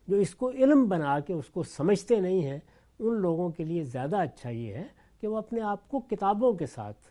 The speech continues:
مشغول رکھیں، یعنی چیزوں کی علمی تنقیح کرتے رہیں۔ ان کا یہ کام نہیں ہے کہ وہ لوگوں کے ساتھ زیادہ اشتغال رکھیں۔ تو میں نے یہ اس لیے عرض کیا کہ جو معلم علماء ہیں یا جو اصلاح و دعوت کو اپنا موضوع بناتے ہیں،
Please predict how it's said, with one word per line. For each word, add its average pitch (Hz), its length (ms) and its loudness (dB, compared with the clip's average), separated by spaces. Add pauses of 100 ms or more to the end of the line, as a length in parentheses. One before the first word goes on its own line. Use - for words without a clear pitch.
(120)
مشغول 147 420 0
رکھیں، - 260 -12 (500)
یعنی 143 340 -4 (340)
چیزوں 190 280 2
کی 262 180 0
علمی 277 240 6
تنقیح 214 400 2
کرتے 123 280 -10
رہیں۔ 190 300 -16 (400)
ان 202 180 0
کا 220 120 -2
یہ 214 180 4
کام 190 300 -4
نہیں 247 240 0
ہے 160 120 0
کہ 160 120 -8
وہ 139 320 -4
لوگوں 190 460 6
کے - 120 0
ساتھ 113 340 -4
زیادہ 110 220 -8
اشتغال 107 580 -10
رکھیں۔ 120 240 -14
تو 117 120 -12
میں 120 140 -8
نے 147 100 -4
یہ 160 160 -4
اس 127 140 -10
لیے 175 120 -2
عرض 120 160 -8
کیا 127 300 -8 (500)
کہ 143 80 -4
جو 160 160 -2
معلم 196 600 4
علماء 110 420 -4
ہیں 95 260 -12
یا 143 100 -8
جو 151 120 -4
اصلاح 180 420 -6
و 196 120 0
دعوت 196 460 2
کو 180 100 -4
اپنا 127 240 -6
موضوع 110 340 -8
بناتے 131 500 -6
ہیں، 160 120 -4